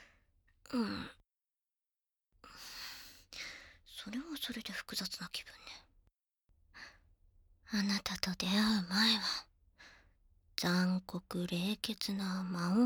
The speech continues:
王ティエル様で、魔界で誰もが恐れる恐怖の女王様だったのに。うん。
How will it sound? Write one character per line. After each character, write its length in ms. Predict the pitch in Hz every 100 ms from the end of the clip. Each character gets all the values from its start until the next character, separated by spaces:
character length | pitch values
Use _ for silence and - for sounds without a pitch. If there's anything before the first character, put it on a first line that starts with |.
| 233
王 40 | 190
テ 200 | - 285
ィ 100 | 302
エ 40 |
ル 80 | 208
様 300 | - 180 175
で、 100 | - - - - - - - _ _ _ _ _
魔 160 | 247 247
界 280 | 269 277
で 180 | 269 277
誰 260 | 277 311 339
も 160 | 311
が 180 | 254 214
恐 260 | 196 - 226
れ 140 | 226
る 260 | 233 196 185 -
恐 400 | - 233 262 226
怖 60 | 185
の 100 | 160
女 240 | 175 156
王 160 | 226 294
様 320 | - 254 196
だ 120 | 175
っ 20 |
た 180 | - -
の 60 | -
に。 100 | - - - - _ _ _ _ - _ _ _ _ _ _ _ _ _ _ _ _ - - _ _ _ _ _ _ _ _ _ _ _ _ -
う 40 |
ん。 60 | 220